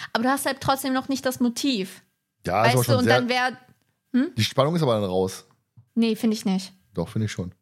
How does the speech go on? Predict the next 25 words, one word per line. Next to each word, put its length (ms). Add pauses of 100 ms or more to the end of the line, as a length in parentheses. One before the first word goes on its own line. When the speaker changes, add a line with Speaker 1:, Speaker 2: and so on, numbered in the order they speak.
Speaker 1:
Nein, 420
weil 220
du 100
noch 160
Speaker 2:
Doch. 60
Speaker 1:
immer 220
dann 220
auch 140
die 140
Summers 600
mit 160
den 120
Tarotkarten 840
hast 420 (240)
und 80
Speaker 2:
Summer. 160
Speaker 1:
du 60
weißt 140
doch 260
Speaker 2:
<laughs> 1120
Die 60
Speaker 1:
ich 80
Speaker 2:
Summer. 300
Speaker 1:
sag 220
Summers. 640